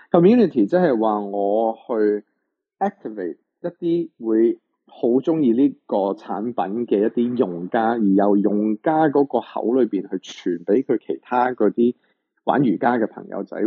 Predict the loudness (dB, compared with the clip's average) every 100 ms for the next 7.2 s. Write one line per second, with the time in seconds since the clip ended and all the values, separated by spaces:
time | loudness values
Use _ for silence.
0 | -4 -4 -2 -2 -4 -6 -12 -12 -8 -6
1 | -2 0 -2 -8 -14 -16 -16 -20 -16 -14
2 | -14 -20 _ _ _ _ _ _ _ 2
3 | 2 0 -6 _ _ _ -4 -4 -2 -4
4 | -2 0 0 -2 -6 -8 -8 -8 -8 -8
5 | -12 -10 -8 -8 -8 -12 -10 -8 -8 -10
6 | _ _ _ -8 -6 -6 -6 -8 -10 _
7 | -10